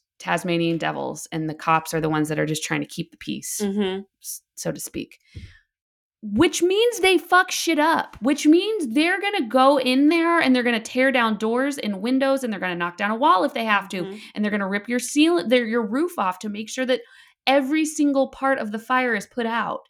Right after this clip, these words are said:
Speaker 2: Yeah, 'cause the circumstances require it.
Speaker 1: Right. And nobody gets mad at them because they're, they're saving your life.
Speaker 2: Mm-hmm.
Speaker 1: They're doing your job, but they leave a big old mess behind.
Speaker 2: Mm-hmm.
Speaker 1: And there's, like,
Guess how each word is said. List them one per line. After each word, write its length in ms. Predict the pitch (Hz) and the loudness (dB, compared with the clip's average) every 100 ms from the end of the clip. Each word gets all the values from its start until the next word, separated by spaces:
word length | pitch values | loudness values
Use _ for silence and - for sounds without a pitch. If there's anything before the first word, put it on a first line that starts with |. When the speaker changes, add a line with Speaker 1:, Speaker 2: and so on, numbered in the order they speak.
| _ - | _ -4
Speaker 2:
Yeah, 180 | 285 185 - | -4 -4 -8
'cause 120 | 208 | -14
the 80 | 214 | -8
circumstances 680 | 247 233 196 226 185 190 | -8 -6 -8 -8 -10 -12
require 440 | 175 - 165 - - | -14 -10 -10 -8 -4
it. 40 | 302 | 2
Speaker 1:
Right. 260 | 349 277 | 2 2
And 120 | - 339 | 0 0
nobody 260 | 381 415 | 0 -2
gets 160 | 403 403 | -4 -2
mad 300 | 311 285 285 | 0 0 0
at 100 | 285 | -2
them 460 | 202 190 285 302 _ _ | -2 0 0 -2 _ _
because 300 | - 269 277 | -2 2 2
they're, 260 | 240 269 226 | 4 4 4
they're 220 | 214 254 | 2 2
saving 420 | 254 262 262 294 | 2 2 2 4
your 120 | 294 294 | 4 2
life. 340 | 180 170 254 | 0 -2 -4
Speaker 2:
Mm-hmm. 180 | 202 208 | -6 -2
Speaker 1:
They're 140 | 240 214 | -2 0
doing 400 | 233 269 277 269 | -2 0 0 0
your 100 | 240 | -2
job, 380 | 220 180 165 180 | -4 -4 -4 -6
but 100 | - | -6
they 140 | 214 | -4
leave 460 | 214 226 247 254 220 | -4 -6 -6 -4 -4
a 200 | 175 165 _ _ | -6 -10 _ _
big 200 | 392 415 | -2 2
old 320 | 392 302 254 214 | 6 6 6 0
mess 560 | 185 151 - - - _ _ _ _ _ _ | -4 -6 -12 -16 -18 _ _ _ _ _ _
behind. 480 | - 165 - - 214 | -6 -4 -4 -8 -10
Speaker 2:
Mm-hmm. 320 | 196 185 190 196 - _ _ _ _ _ | -10 -10 -10 -12 -18 _ _ _ _ _
Speaker 1:
And 140 | 196 196 | -2 0
there's, 220 | 202 196 | 0 0
like, 140 | 226 | -2